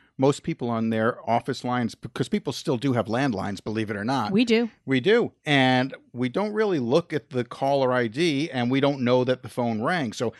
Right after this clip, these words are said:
Speaker 1: first, how do you know that you're calling a mobile number? And second, why wouldn't you leave a message? "Hey, call me back. It's about such and such."
Speaker 2: Yeah, even just your name and phone number is, is fine. I'll call you back. So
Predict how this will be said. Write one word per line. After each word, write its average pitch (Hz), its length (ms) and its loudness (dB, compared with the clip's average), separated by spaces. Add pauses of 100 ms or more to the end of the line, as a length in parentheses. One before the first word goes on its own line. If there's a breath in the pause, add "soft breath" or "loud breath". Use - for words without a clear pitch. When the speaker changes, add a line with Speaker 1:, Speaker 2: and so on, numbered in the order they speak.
(180 loud breath)
Speaker 1:
first, - 340 0
how 135 140 2
do 139 60 -2
you 127 60 0
know 117 140 0
that 110 140 -4
you're 95 100 -14
calling 107 300 -2
a - 20 -4
mobile 95 280 -4
number? 117 420 -2 (180 soft breath)
And 139 160 -2
second, 165 560 -4 (300)
why 170 380 -4
wouldn't 220 360 -4
you 240 60 -2
leave 233 160 -2
a 220 40 0
message? 220 400 -4
"Hey, 202 200 2
call 185 300 -2
me 190 120 -2
back. 180 340 -2
It's 135 200 -4
about 151 320 -4
such - 260 -6
and 113 100 -6
such." - 380 -8 (140)
Speaker 2:
Yeah, 370 180 -2
even 294 320 4
just - 240 -4
your 269 80 0
name 262 240 2
and 233 100 0
phone 262 280 0
number 196 260 -2
is, 180 300 -4
is 180 500 -4
fine. 226 460 -2
I'll 180 100 -2
call 196 240 -4
you 185 140 -6
back. 202 380 -4 (580 soft breath)
So 214 480 0